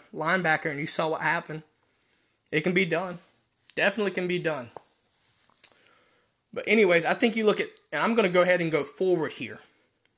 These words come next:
Um, obviously, that's what we're looking at for this upcoming season. But what happens in twenty twenty-two? At the end of twenty twenty-one, everything like that, you know, I think you have to look at what happens after Zeus, haf-, after Cook. Um, those guys are gonna be leaving, right?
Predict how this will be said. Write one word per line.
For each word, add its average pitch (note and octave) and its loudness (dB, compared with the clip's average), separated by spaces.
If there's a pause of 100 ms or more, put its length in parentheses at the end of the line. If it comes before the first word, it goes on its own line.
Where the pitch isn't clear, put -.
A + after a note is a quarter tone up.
(180)
Um, B2+ -4 (400)
obviously, F#3 2
that's E3+ 4
what E3+ 2
we're E3 2
looking D#3+ 2
at D#3 0
for D#3+ -2
this D#3+ 2
upcoming C#3+ -4
season. C#3+ -2 (360)
But D#3+ 0
what C4 4
happens B3 2
in F3+ 2
twenty F#3+ 0
twenty-two? F3 0 (440)
At E3 -2
the F3+ -2
end G3 4
of F#3 4
twenty F#3 -2
twenty-one, E3 -2
everything D#3 -4
like D3+ -8
that, E3+ -2 (480)
you D#3+ -2
know, D#3+ 2
I D#3 0
think G3+ -2
you G3 0
have F3+ 2
to E3+ -2
look F3+ 0
at D#3+ -4
what F3 -2
happens F3+ 0
after D#3+ 0
Zeus, C#3 -4
haf-, F3+ -6
after F3 -2
Cook. - -10 (380)
Um, C#3 -2
those F3 2
guys F3+ 2
are E3+ 0
gonna E3+ 0
be E3 0
leaving, D#3 -6
right? C#3 -6